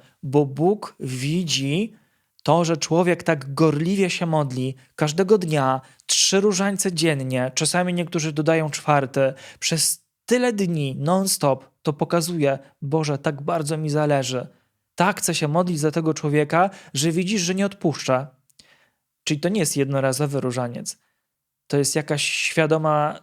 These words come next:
decyzja człowieka: „Tak, będę nieustannie modlił się za drugiego”. I tym właśnie jest msza święta gregoriańska też. Pokazuje: „Boże, tak nam zależy. Tak bardzo proszę Cię o wsparcie za tego człowieka, że nie jedną,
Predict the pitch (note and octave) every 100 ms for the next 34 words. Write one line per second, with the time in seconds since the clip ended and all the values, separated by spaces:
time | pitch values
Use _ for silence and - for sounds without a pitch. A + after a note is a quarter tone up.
0 | - C#3 D3+ - E3+ D#3 C#3+ D3 C#3 C3
1 | C3 C3 F3 F3 D#3 D3+ D3+ C#3+ D3+ C#3+
2 | C#3 E3 E3+ D3+ C#3 D3+ D3 C#3 C#3+ C#3
3 | C3+ C3+ C#3 B2+ B2 - - _ _ _
4 | D#3 D3+ F#3 D#3 D3+ D3 - C#3+ C3+ -
5 | C#3 C#3 C#3+ - D3 C3+ C#3 C#3+ C3+ D3+
6 | F3+ D3+ - C3+ B2+ B2 - - _ _
7 | _ _ _ - - C#3 D#3+ D#3 C3 D3+
8 | D3 C#3 C#3+ E3+ F3 D#3 D3 D3 C#3+ C3
9 | C3 C3 - _ - F#3+ F3+ D3+ F3+ D#3+
10 | D3 E3 F3 D#3+ D#3 C#3 - E3 D#3+ D3
11 | D3 D3+ C#3+ C#3 C#3 C#3 D#3 F3 F3+ F3+
12 | - C#3 C#3 F3 G#3+ A#3 D#3 F3+ C#3+ C#3+
13 | C3+